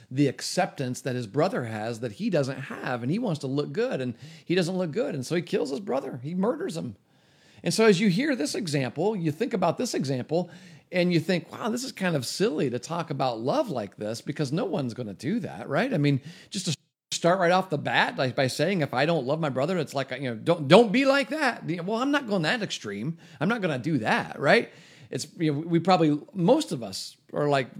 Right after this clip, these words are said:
"I don't feel like a murderer," right? I mean, that's, we probably all feel like that. You probably don't know how to relate to this. But let's give, let's think about where John might be going with this, because he does unpack it further here as we co-, as we continue. I think first and foremost, one of the similarities that we have here with Cain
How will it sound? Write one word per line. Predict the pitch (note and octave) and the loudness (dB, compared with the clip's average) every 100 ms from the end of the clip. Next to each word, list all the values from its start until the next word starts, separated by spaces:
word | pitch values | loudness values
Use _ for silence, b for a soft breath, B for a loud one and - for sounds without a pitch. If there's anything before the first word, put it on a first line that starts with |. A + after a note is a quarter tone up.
| - | -2
"I | D3+ | 2
don't | A3 G3+ | 2 2
feel | A3+ | 0
like | A#3 | 0
a | F#3+ | 2
murderer," | G3+ D4 B2 D#2+ | 2 0 -2 -6
right? | G2 F3 C4+ | -2 0 2
I | E3 | 0
mean, | D3+ | 0
that's, | F3+ F#3 | -2 -4
we | D#3 | -8
probably | E3 - E3+ F#3+ | -8 -6 0 2
all | A3 | 0
feel | - D3 | -2 -4
like | F3 - | -4 -6
that. | G#2+ | -8
You | C3+ | -8
probably | D3 F#3 G3 F3 | -2 0 0 -2
don't | D#3+ - E3 E3 F#3+ - D#3+ - | -4 -8 -4 -2 -2 -6 -14 -6
know | D#3+ F#3 | 2 4
how | D#3 | 4
to | F#3 | 2
relate | E3 D3 G#3 A#3 | 2 2 0 -4
to | B2+ | -8
this. | A#2 F2+ - B B B B - | -8 -12 -18 B B B B 8
But | |
let's | A3+ C4 | 10 10
give, | - E4 B3 - | 4 4 4 0
let's | B3 - - _ | -2 -4 -8 _
think | - C#4 F#3+ | 0 2 2
about | D3+ D3 | 2 0
where | D3 D3 | 2 2
John | A#2+ C#3 B2+ | 2 0 0
might | C3 | -2
be | B2 | -2
going | A#2+ B2 A#2+ | 0 0 0
with | A2 | -4
this, | - G#2 | -6 -6
because | D#3+ G3+ | 0 2
he | G3+ | 2
does | G#3+ A3 | 2 -2
unpack | C4+ G#3+ F3 F3 | -2 -2 0 0
it | E3 - | -2 -2
further | D3 D3 B2 | 0 2 0
here | A#2+ | -4
as | A#2 | -4
we | B2 | -4
co-, | C#3 C3+ | -4 -4
as | C3+ | -4
we | A#2+ | -4
continue. | B2+ A#2+ B2+ A#2+ B2 - B B B B B B B B B _ _ | -6 -4 -2 -4 -6 -16 B B B B B B B B B _ _
I | - | 8
think | C#4+ | 8
first | - A#3 B3 G#3+ | 6 2 4 4
and | F3+ | 4
foremost, | G3 G3+ D3+ C#3 - | 6 6 6 4 0
one | D3 G#3 | 2 6
of | A#3 | 8
the | E3 C#3 | 8 6
similarities | - F#3+ F3 D#3 D#3 D3+ C3 A2+ | 2 4 6 8 6 6 2 0
that | C#3 | 0
we | C#3 | 0
have | B2 C3 C3 | 0 -2 -2
here | - C3+ | -2 -4
with | B2 - | -4 -6
Cain | - E3 A#2+ C3 G#3+ D3+ B2+ | 0 0 2 2 0 -2 -10